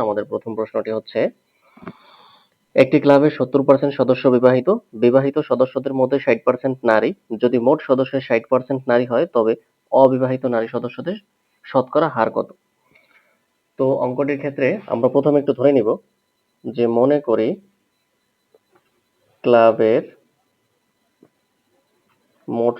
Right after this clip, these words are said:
সদস্য একশো জন।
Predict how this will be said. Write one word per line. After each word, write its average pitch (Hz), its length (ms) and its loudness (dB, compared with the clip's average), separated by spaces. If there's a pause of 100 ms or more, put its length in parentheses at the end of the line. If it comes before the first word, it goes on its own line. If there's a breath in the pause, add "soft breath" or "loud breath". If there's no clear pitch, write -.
সদস্য 110 360 -4 (2250)
একশো - 340 -14
জন। 127 120 -16